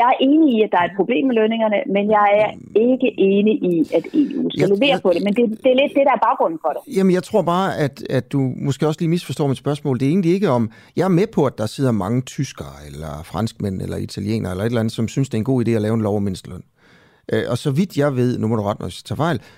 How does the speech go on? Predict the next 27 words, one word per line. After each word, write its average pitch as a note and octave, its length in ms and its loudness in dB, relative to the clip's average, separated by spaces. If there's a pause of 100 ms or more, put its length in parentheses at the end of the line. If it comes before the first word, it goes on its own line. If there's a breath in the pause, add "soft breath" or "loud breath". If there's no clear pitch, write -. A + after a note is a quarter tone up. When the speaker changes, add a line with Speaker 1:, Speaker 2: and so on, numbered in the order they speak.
Speaker 2:
så - 140 -4
er D3 100 2
der C3+ 60 2
også D3 180 0
mange D3+ 260 0
E D3 40 2
U-lande, C3 260 2
hvor C#3 120 0
man B2 220 -2
i B2 80 -8
forvejen C#3 320 -2
har G#3 260 -6
sådan D2 220 -10
en C#2 60 -14
lov. D2 180 -16 (720 soft breath)
Speaker 1:
Yes, F#3 80 4
Speaker 2:
Men C#3 120 0
man C#3+ 140 0
har C#3+ 80 2
Speaker 1:
det F#3 60 -2
er - 20 0
Speaker 2:
besluttet F3 420 0
Speaker 1:
korrekt. A2+ 160 0 (460 soft breath)
Speaker 2:
det - 60 -4
nationalt, D#3 640 -4 (480)
i C#3 100 0
de C3 100 0